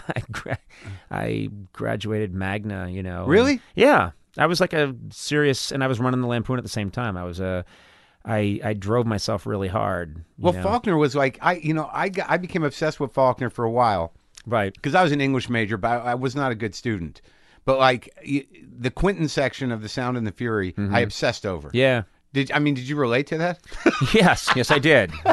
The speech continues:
Speaker 1: As a man child.
Speaker 2: <laughs> Well, not, well, no, that was the, the
Speaker 1: Yeah,
Speaker 2: other guy,
Speaker 1: yeah,
Speaker 2: Benji.
Speaker 1: that's
Speaker 2: But,
Speaker 1: Benji,
Speaker 2: but Quentin
Speaker 1: right.
Speaker 2: was the, the sort of existential Harvard
Speaker 1: Right,
Speaker 2: student
Speaker 1: right,
Speaker 2: that
Speaker 1: right.
Speaker 2: ended up jumping off that bridge with
Speaker 1: Yes.
Speaker 2: the irons on his feet.
Speaker 1: Yes.
Speaker 2: Yeah, and it was so m-, weird and morose and hard to read.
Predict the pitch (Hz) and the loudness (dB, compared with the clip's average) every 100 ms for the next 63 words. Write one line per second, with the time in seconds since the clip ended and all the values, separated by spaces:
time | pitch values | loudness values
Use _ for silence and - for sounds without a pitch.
0 | - 104 107 113 123 123 - 107 101 92 | 0 -4 -2 0 2 2 2 0 0 0
1 | 254 185 - 202 294 262 226 240 202 196 | 2 0 -2 -6 2 4 6 4 2 -2
2 | 226 226 202 196 220 196 170 156 147 135 | 0 4 4 6 4 4 4 2 4 4
3 | 147 113 - 127 117 139 156 139 107 95 | 4 4 4 4 4 6 4 4 2 0
4 | 113 101 107 147 160 - 180 208 170 156 | 0 4 4 4 0 2 2 2 0 0
5 | 143 127 127 123 117 143 117 110 107 104 | 0 0 -2 -2 -2 0 0 -2 -2 -4
6 | - 104 - 107 95 95 107 135 110 92 | -4 -4 -2 -2 -2 0 4 4 4 2
7 | 110 104 101 120 107 92 113 117 127 120 | 0 0 2 4 4 2 2 4 4 4
8 | 117 98 95 117 123 131 110 107 107 87 | 0 0 -4 0 2 4 2 4 2 2
9 | 98 113 113 95 131 104 95 - - - | 4 4 4 4 4 4 2 -4 -16 -6
10 | 107 110 120 120 110 110 107 - 117 120 | 0 2 2 2 2 0 -2 -4 0 0
11 | 123 120 120 95 - - _ _ - 175 | 2 2 4 2 -4 -14 _ _ -4 0
12 | 156 147 143 139 - 180 170 139 113 120 | 2 2 0 -2 0 0 0 -4 -8 -8
13 | 123 175 160 131 117 113 120 156 139 - | -4 -2 -2 -2 -2 -2 2 2 2 -2
14 | 117 113 123 160 131 110 104 143 151 147 | -6 -6 -2 -2 -2 -4 -4 -2 -2 -4